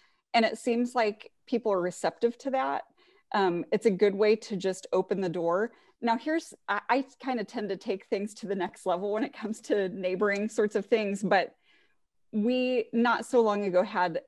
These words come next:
some new neighbors move in, and we took them, I think it was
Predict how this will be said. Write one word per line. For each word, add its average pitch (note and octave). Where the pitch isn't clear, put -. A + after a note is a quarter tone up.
some F#3+
new G#3+
neighbors F3
move F3+
in, E3
and G3
we G#3+
took G#3+
them, F#3+
I F#3+
think A#3
it G#3+
was F3+